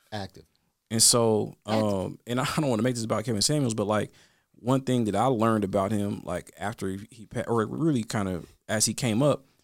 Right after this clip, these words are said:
Speaker 2: he was doing other content on YouTube, and he was just doing, like, men's fashion, men's cologne, like,
Speaker 1: And
Speaker 2: giving,
Speaker 1: he had clean suits.
Speaker 2: giving, giving men advice and all that type of stuff.
Speaker 1: Mm.
Speaker 2: And then during the pandemic, he just kinda switched to talk, talk to women,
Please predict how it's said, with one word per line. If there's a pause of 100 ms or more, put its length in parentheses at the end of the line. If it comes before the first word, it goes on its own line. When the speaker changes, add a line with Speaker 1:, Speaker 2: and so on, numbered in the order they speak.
(140)
Speaker 2:
he
was
doing
other
content
on
YouTube, (280)
and
he
was
just
doing,
like,
men's (360)
fashion,
men's
cologne,
like,
Speaker 1:
And
Speaker 2:
giving,
Speaker 1:
he
had
clean
suits.
Speaker 2:
giving,
giving
men
advice
and
all
that
type
of
stuff.
Speaker 1:
Mm.
Speaker 2:
And
then
during
the
pandemic,
he
just
kinda
switched (440)
to
talk, (120)
talk
to
women,